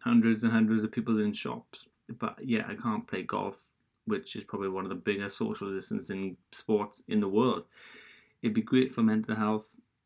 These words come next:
great for just getting out and about, great for exercising, great for, you know, killing time as well. Some people are, are struggling to find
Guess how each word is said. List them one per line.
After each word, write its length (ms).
great 260
for 680
just 420
getting 260
out 260
and 100
about, 420
great 300
for 240
exercising, 800
great 300
for, 220
you 80
know, 240
killing 360
time 340
as 100
well. 300
Some 220
people 320
are, 240
are 40
struggling 400
to 60
find 440